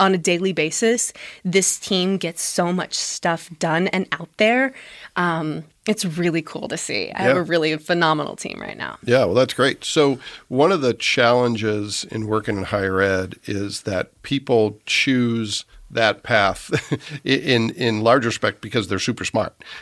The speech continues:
Speaker 2: and they <laughs> wanna share that with other people. What that leads to is real challenges for disciplines like marketing communication, where a lot of the work is subjective.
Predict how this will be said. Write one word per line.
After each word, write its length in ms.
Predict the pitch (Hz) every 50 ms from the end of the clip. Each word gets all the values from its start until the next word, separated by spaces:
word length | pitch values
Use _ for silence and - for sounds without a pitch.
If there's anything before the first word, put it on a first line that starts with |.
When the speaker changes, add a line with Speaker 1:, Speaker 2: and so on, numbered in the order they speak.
| - -
Speaker 2:
and 180 | - 113 113 110
they 100 | 120 110
<laughs> 40 | 117
wanna 240 | 170 - - 180 160
share 260 | - - 151 139 123
that 280 | 113 110 107 107 - -
with 160 | 110 104 101
other 180 | 98 90 87
people. 320 | - - 151 151 151 110 95
What 200 | 98 110 113 -
that 280 | 107 101 98 98 -
leads 460 | - 117 120 131 160 202 202 160 - -
to 220 | - 123 107 101
is 180 | 98 98 92 101
real 340 | 98 110 120 127 123 123
challenges 840 | 110 - - 117 101 104 107 107 104 104 98 160 98 95 92 90 - - - - - - - - -
for 180 | - - 113 104
disciplines 760 | 101 120 113 - - - - 107 107 104 101 101 101 101 107
like 240 | 110 107 107 101 -
marketing 360 | 110 101 98 - 104 101 95
communication, 560 | - - 104 98 90 90 - 98 92 - - 90
where 80 | 87
a 20 | 92
lot 120 | 98 107
of 60 | 113 98
the 60 | 98
work 240 | - 95 95 - -
is 100 | - -
subjective. 840 | - - 101 92 - - 113 - - - - - - - - - -